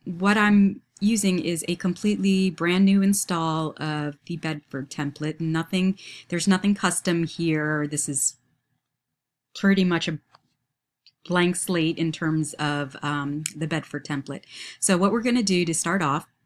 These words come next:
is we're going to add a newsletter block to the pre-footer area. So we're going to edit this,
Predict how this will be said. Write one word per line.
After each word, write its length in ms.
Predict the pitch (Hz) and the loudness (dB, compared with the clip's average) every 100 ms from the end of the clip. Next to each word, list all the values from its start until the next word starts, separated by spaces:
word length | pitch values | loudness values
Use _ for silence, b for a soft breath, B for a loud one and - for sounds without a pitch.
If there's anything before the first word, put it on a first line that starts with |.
| - | -8
is 220 | 180 165 | -6 -2
we're 80 | 180 | -2
going 240 | 180 175 | 2 2
to 180 | 170 - | 0 0
add 240 | 165 170 165 | 2 4 2
a 80 | 180 | 0
newsletter 460 | 180 214 - 160 156 | 2 0 -2 -2 -2
block 400 | 156 151 151 _ _ | -2 -4 -6 _ _
to 320 | - 180 165 | -4 -2 -2
the 220 | 160 156 156 _ - | -2 -4 -6 _ -2
pre-footer 560 | 208 202 - 175 170 156 | 2 2 0 -2 -2 -2
area. 460 | 143 139 147 180 - _ _ _ _ _ _ _ _ - B B B - | -4 -4 -4 -6 -8 _ _ _ _ _ _ _ _ -18 B B B -8
So 520 | - 180 160 165 254 - _ _ _ | -8 -6 -4 -4 -6 -10 _ _ _
we're 100 | 180 | -8
going 280 | 175 160 160 | -2 -2 -2
to 200 | - 156 | -4 -6
edit 240 | 170 208 | -6 -8
this, 440 | 180 196 - - | -6 -8 -8 -12